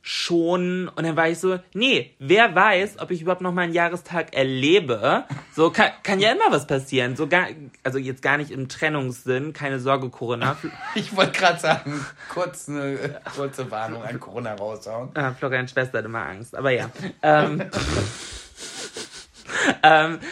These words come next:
Speaker 1: nee, sondern ich kann ja auch vors Auto laufen. So, kann ja immer was Dummes passieren. So, nee, im Moment leben,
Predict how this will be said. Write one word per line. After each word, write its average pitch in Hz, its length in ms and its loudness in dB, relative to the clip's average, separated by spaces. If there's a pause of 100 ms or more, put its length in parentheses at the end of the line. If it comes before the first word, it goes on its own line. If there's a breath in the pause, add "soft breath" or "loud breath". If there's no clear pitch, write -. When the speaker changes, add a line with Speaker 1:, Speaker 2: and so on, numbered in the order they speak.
(260 loud breath)
Speaker 1:
nee, 165 380 4
sondern 160 460 2 (260 loud breath)
ich - 140 -6
kann 220 120 4
ja 190 80 6
auch 185 80 2
vors 175 180 2
Auto 254 280 2
laufen. 120 880 0 (140)
So, 143 200 2
kann 180 160 0
ja 165 80 2
immer 208 180 2
was 170 160 -2
Dummes 135 300 2
passieren. 123 580 -4
So, 131 240 0
nee, 175 320 -2 (360)
im 170 120 0
Moment 196 500 0
leben, 113 540 -4